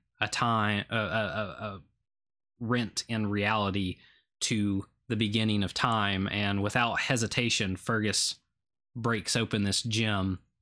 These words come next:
becomes his psychic manifestation of himself, um, at a level he's never experienced in his entire existence.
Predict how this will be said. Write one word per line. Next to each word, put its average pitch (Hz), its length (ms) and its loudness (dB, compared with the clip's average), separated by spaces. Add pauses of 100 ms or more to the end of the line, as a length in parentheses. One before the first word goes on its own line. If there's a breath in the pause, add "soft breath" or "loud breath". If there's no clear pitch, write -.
(480)
becomes 117 420 2
his 107 340 0
psychic - 520 0
manifestation 101 1040 0 (260)
of 104 120 -2
himself, 92 720 -2 (500 soft breath)
um, 98 460 0 (1000)
at 117 160 0
a 110 40 2
level 117 420 2
he's 110 260 0
never 110 600 2
experienced 104 800 0
in 95 120 -4
his 98 180 -4
entire 95 640 -2 (120)
existence. 95 880 -4